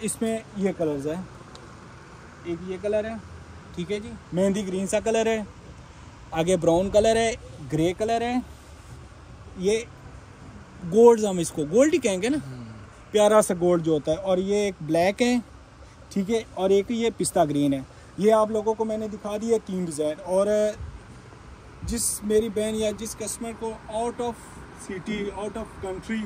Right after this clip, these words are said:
Speaker 1: जहाँ से भी हो, screenshot लें,
Speaker 2: सही है।
Speaker 1: बायो में मेरा नंबर है, वहाँ पे आप मुझे बताएं, ये मेरा भाई dispatch कर दो, इंशाल्लाह dispatch हो जाएगा। ये भी है,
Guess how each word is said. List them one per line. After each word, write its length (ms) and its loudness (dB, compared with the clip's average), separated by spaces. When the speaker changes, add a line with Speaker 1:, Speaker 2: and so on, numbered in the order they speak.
Speaker 1:
जहाँ 200 -2
से 140 -4
भी 140 -6
हो, 200 0
screenshot 600 0
लें, 220 -2
Speaker 2:
सही 260 -4
है। 120 -6
Speaker 1:
बायो 280 0
में 140 -6
मेरा 240 -2
नंबर 320 -4
है, 140 -6
वहाँ 160 -2
पे 100 -6
आप 120 -2
मुझे 220 -8
बताएं, 320 -2
ये 220 2
मेरा 220 0
भाई 220 -2
dispatch 460 -6
कर 180 2
दो, 120 0
इंशाल्लाह 600 -2
dispatch 440 -4
हो 100 -6
जाएगा। 340 -8
ये 140 8
भी 180 -2
है, 160 -2